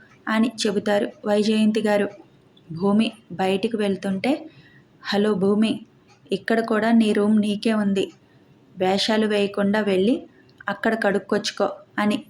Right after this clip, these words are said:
వైజయంతి గారు చిరుకోపంగా అనడంతో ఆ రూమ్కి వెళ్ళి ఫ్రెష్ అయి వచ్చేసరికి ఒక అమ్మాయి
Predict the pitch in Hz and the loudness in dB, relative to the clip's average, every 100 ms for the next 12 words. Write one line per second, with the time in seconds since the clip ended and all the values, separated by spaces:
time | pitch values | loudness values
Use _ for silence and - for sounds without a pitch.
0 | _ - 185 196 214 220 220 214 208 208 | _ -4 0 2 2 0 0 2 2 0
1 | - - _ _ _ _ - 214 214 233 | -4 -16 _ _ _ _ 0 0 2 0
2 | 226 220 208 226 - 202 202 208 202 202 | 2 0 0 -2 0 0 2 0 -2 0
3 | 311 - - _ _ _ _ - - - | 0 -2 -10 _ _ _ _ -20 -20 -20
4 | _ 196 202 196 202 226 240 220 208 220 | _ 0 2 2 2 2 2 2 2 0
5 | 220 - - 220 202 - 247 240 220 214 | -2 -12 -4 0 0 2 2 2 2 -2
6 | 214 208 196 - 330 - _ _ _ - | 0 -2 -2 -2 -4 -8 _ _ _ -6
7 | 226 233 247 214 214 214 214 214 214 | -2 -2 -2 0 2 2 2 0 -4